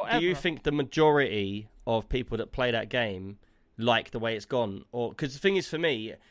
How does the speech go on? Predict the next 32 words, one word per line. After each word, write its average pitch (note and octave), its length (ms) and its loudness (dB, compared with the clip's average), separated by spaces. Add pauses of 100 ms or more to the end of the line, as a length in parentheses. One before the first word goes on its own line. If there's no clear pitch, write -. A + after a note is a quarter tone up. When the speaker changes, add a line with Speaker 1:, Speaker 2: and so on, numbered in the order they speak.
(240)
Speaker 1:
I'm D3+ 200 0
very D3+ 200 2
unique, B2+ 500 -2
and A#2+ 100 -6
you C#3 80 -2
know D3 140 2
what G#2 120 0
I'm G#2+ 120 -4
like, A2 200 -2
I'm C#3+ 60 -6
a C#3+ 60 -2
bit A2 160 -6
weird. A2 340 -4 (320)
And B2+ 320 -2
the, C3 80 -6 (180)
the C#3+ 80 0
thing E3+ 240 0
for D3+ 140 -4
me D3+ 320 0
is, G#2 240 -10
what B2+ 140 -2
I C3 40 0
liked C3+ 200 0
about A#2 200 -6
Fortnite C3 320 -4
was G#2 240 -6
collecting, A#2 800 -6 (680)
uh, A2 200 2
winning C#3+ 440 4
and B2+ 180 -2
collecting B2+ 440 -2
stuff. - 560 -8